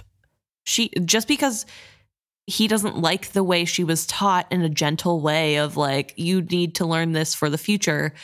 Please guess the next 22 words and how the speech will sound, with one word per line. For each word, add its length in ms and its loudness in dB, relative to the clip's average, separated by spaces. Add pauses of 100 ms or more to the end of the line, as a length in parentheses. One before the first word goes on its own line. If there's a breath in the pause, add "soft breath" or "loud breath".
(800 loud breath)
doesn't 260 2
mean 200 2
she 180 2
doesn't 400 0
know 160 2
how 240 0
to 100 -2
do 220 0
them. 360 0 (460 loud breath)
And 360 2
for 240 0
him 180 2
to 100 2
say 440 0 (220 loud breath)
sh-, 180 2 (120)
uh, 260 4 (140)
that 340 0
she 160 2
doesn't 280 2
just 240 -2 (480)
do 220 2
things 760 0